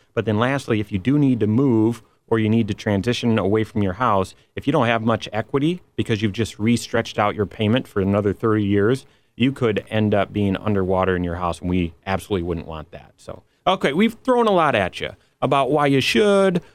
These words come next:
why you shouldn't, and what the process is. Let's recap some of the action items here.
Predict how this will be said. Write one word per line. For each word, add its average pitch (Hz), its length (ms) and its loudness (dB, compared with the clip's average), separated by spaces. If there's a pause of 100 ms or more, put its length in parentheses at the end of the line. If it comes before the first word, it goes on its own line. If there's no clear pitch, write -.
(140)
why 131 300 2
you 131 160 4
shouldn't, 165 480 2
and 123 120 4
what 123 120 0
the 113 80 -2
process 123 640 0
is. 104 320 0
Let's 220 180 0
recap 202 380 2
some 156 100 0
of 131 60 2
the 127 100 0
action 120 400 0
items 85 380 -4
here. - 240 -16